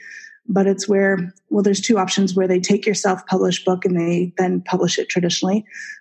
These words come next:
But mine was where you don't get a book advance, but then you split the royalties right down the middle after the book comes out. So you're both doing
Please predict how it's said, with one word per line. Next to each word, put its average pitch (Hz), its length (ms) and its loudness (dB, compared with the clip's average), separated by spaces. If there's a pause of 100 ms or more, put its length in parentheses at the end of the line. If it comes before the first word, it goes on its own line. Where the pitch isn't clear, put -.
But 202 120 0
mine 226 300 2
was 190 260 0
where 190 100 2
you 190 80 0
don't 240 220 2
get 233 100 2
a 208 60 0
book 196 200 -4
advance, 175 380 0
but 185 180 -4
then 180 200 2
you 180 340 0
split - 400 -2
the 190 80 2
royalties 180 880 0
right 175 200 2
down 175 180 2
the 170 60 0
middle 165 240 0
after - 260 -2
the - 80 -2
book - 200 -6
comes 180 240 -2
out. - 220 -2
So 185 160 2
you're 185 160 0
both 175 280 -2
doing 165 380 0